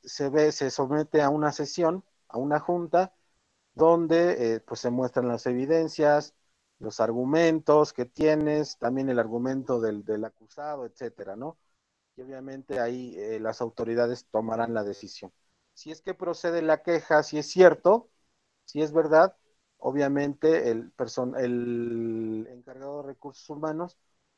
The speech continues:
va a dictar una sanción, ¿no? Una sanción que puede ir desde, eh, eh, la baja total del colaborador hasta una suspensión por días, hasta una sanción económica,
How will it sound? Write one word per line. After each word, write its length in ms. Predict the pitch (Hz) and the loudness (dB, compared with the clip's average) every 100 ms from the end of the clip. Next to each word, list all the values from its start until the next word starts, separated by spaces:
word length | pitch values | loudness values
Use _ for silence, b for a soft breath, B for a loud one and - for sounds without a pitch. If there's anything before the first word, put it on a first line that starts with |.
| _ _ | _ _
va 100 | 127 | 4
a 40 | 127 | 4
dictar 340 | 127 - 131 | 2 0 2
una 200 | 131 117 | 2 -4
sanción, 500 | - 110 98 - 95 | -4 -8 -8 -12 -12
¿no? 180 | 117 151 _ _ _ _ | -14 -18 _ _ _ _
Una 220 | - 147 147 | -20 -18 -16
sanción 440 | 135 127 151 139 | -14 -14 -14 -14
que 120 | 135 | -12
puede 400 | 123 139 135 131 | -10 -4 -4 -2
ir 100 | 135 | -4
desde, 540 | 117 107 101 107 101 95 | -4 -6 -4 -4 -2 -4
eh, 100 | - _ _ _ _ _ _ - | -8 _ _ _ _ _ _ -6
eh, 460 | 110 107 117 113 | -4 -2 -2 0
la 160 | 113 117 | 2 6
baja 300 | 131 151 - | 8 8 6
total 500 | - 131 139 151 180 _ _ _ _ _ | 2 2 6 6 4 _ _ _ _ _
del 160 | 113 110 | -8 -4
colaborador 760 | 113 113 113 113 120 156 185 _ _ _ _ - | 0 2 2 2 4 2 2 _ _ _ _ -4
hasta 320 | 123 - 131 | -4 2 0
una 180 | 131 123 | 2 -4
suspensión 640 | 117 - 120 117 - 117 | -6 -10 -6 -6 -6 -6
por 200 | 120 110 | -6 -6
días, 500 | 131 156 156 151 - _ _ _ _ | -2 4 8 8 4 _ _ _ _
hasta 300 | - 113 - | -2 0 0
una 220 | 131 127 | 0 0
sanción 480 | 123 113 110 123 117 | -4 -6 -6 -6 -6
económica, 840 | 110 - 120 151 147 139 135 139 | -8 -8 -4 -2 -4 -2 0 0